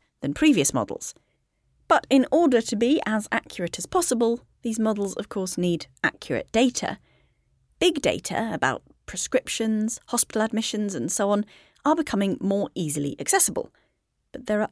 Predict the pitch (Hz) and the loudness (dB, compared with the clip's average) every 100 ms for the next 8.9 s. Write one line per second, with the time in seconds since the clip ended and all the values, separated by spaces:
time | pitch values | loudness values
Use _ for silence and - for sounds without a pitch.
0 | - 392 294 269 262 - - - 240 220 | 0 2 4 4 2 -2 -2 -4 -2 0
1 | 220 - - 175 160 151 - 151 - - | -2 -4 -4 -4 -4 -8 -8 -10 -10 -8
2 | - 151 - 180 _ _ _ _ _ _ | -4 -2 -2 -4 _ _ _ _ _ _
3 | - 285 294 311 320 - 185 220 208 - | 4 6 6 2 0 -2 0 2 2 -2
4 | 202 190 170 139 - - _ _ - - | -6 -2 0 0 -2 -8 _ _ -16 -6
5 | 185 185 - - 180 160 - 233 - - | 0 0 0 0 0 0 -2 -2 -4 -6
6 | 233 - - - - - - _ _ _ | -6 -6 -6 -8 -6 -8 -8 _ _ _
7 | _ _ - 330 247 202 185 196 170 - | _ _ 4 6 6 4 2 0 -2 -4
8 | - - 320 285 277 277 269 262 | -6 -6 -2 4 6 6 6 4